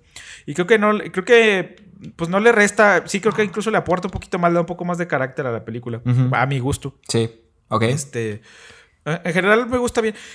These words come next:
Speaker 1: Siento que la película donde más se beneficia, amigo, es en la parte, en el, todo el arco final de la, de esta, de,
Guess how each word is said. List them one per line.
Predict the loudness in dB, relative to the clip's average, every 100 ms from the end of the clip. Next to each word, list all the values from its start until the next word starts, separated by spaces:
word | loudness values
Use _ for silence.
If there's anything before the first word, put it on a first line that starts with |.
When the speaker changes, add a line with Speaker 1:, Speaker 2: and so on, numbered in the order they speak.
| -6
Speaker 1:
Siento | 2 2 2
que | 0
la | 2
película | 0 0 6 6
donde | 6 4
más | 4 4
se | 2
beneficia, | -2 -4 -4 -2
amigo, | -2 -2 -4 -4
es | -2 -2 -4 -4
en | -4
la | 0
parte, | 0 0 -2 0 0
en | -2
el, | -2
todo | 0 4 6 6
el | 4
arco | 2 0
final | -2 2 4 2 2
de | 0
la, | 4 4 4 2 0 0 -2
de | -4
esta, | -6 -8 -14 -8
de, | -4 -4 -4